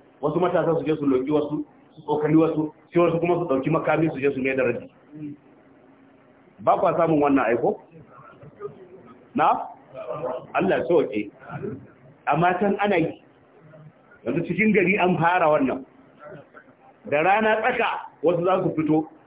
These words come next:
wasu za su kai ma wasu hari. Saboda wasu sun taba su, ko dan wannan jam'iyyar ba sa yin ta, suna yin wannan. To yanzu su ƴan siyasa dan Allah dan Annabi, da wannan ya kamata su tarbiyance mu?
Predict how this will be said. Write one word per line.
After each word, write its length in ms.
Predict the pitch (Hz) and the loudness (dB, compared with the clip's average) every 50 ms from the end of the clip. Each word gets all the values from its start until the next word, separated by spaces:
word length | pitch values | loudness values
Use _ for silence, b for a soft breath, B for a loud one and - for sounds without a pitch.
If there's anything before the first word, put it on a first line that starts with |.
| _ _ _ - | _ _ _ -2
wasu 140 | 143 156 151 | 0 2 4
za 180 | 175 175 170 - | 4 2 2 0
su 60 | - - | -4 -4
kai 140 | - 160 160 | -2 -2 0
ma 120 | 156 143 139 | 0 2 2
wasu 340 | 139 139 135 - 143 143 - | 2 0 0 -2 -6 -4 -2
hari. 260 | 160 151 - - - - - - - - _ _ _ - - - - - - - - - _ - - | -2 -2 -2 -2 -6 -8 -14 -20 -20 -20 _ _ _ -20 -20 -20 -20 -20 -20 -20 -20 -20 _ -8 -4
Saboda 280 | - 151 156 151 147 143 | 0 2 2 4 4 2
wasu 220 | 147 151 147 147 | 2 2 0 -2
sun 140 | 156 156 156 | -2 -2 0
taba 200 | 165 165 156 139 123 | 0 2 2 0 0
su, 180 | - 117 - - - - | -2 -4 -6 -6 -6 -2
ko 120 | 165 160 | 0 0
dan 140 | 160 165 170 165 | 2 2 2 2
wannan 300 | 175 180 180 165 151 - | 2 2 0 0 0 0
jam'iyyar 560 | 151 143 147 147 175 185 175 156 147 151 - - - _ _ - - | 0 0 0 2 2 2 2 2 0 -2 -8 -12 -20 _ _ -8 -2
ba 180 | 127 151 156 160 | 0 2 2 2
sa 100 | 165 156 156 | 2 2 2
yin 160 | 160 156 139 | 2 2 2
ta, 220 | 143 135 131 - - - | 0 0 0 -2 -4 -4
suna 200 | 156 160 156 143 | -2 0 2 2
yin 160 | 147 143 135 | 4 4 4
wannan. 380 | 139 135 135 131 - - - - - - - - - - - - _ _ _ _ _ 190 - - 151 147 - - _ _ _ _ _ _ _ _ - - _ _ _ _ _ - - 165 151 - | 4 4 4 2 0 -2 -8 -14 -16 -20 -20 -20 -20 -20 -20 -20 _ _ _ _ _ -20 -20 -20 -20 -20 -20 -20 _ _ _ _ _ _ _ _ -20 -20 _ _ _ _ _ -20 -20 -20 -16 -4
To 80 | - 165 | 2 4
yanzu 260 | 170 175 180 196 196 - | 4 4 4 4 2 2
su 60 | 190 226 247 247 | 2 2 2 4
ƴan 260 | - 262 254 262 226 - | 4 4 4 2 2 2
siyasa 640 | 220 214 208 208 196 202 202 180 165 139 123 120 120 | 2 4 4 4 4 4 2 2 2 2 0 0 0
dan 200 | 147 185 190 202 196 - | 2 2 2 2 0 2
Allah 320 | 202 214 214 214 196 180 165 | 4 6 6 6 6 6 4
dan 120 | 160 170 165 175 | 4 2 2 0
Annabi, 400 | 160 156 151 156 147 135 123 - - - - 123 | 0 0 0 0 0 -2 -2 -4 -8 -10 -2 2
da 100 | 165 165 | 4 4
wannan 460 | 165 185 208 208 240 233 233 196 185 | 6 6 4 4 4 2 4 4 4
ya 80 | 208 214 - | 2 2 0
kamata 320 | 190 190 190 190 196 175 | 0 0 0 2 0 0
su 100 | 147 - | -2 0
tarbiyance 520 | - 160 156 143 143 156 151 151 147 190 220 | 0 0 0 2 2 2 4 4 2 2 2
mu? 80 | 220 | 0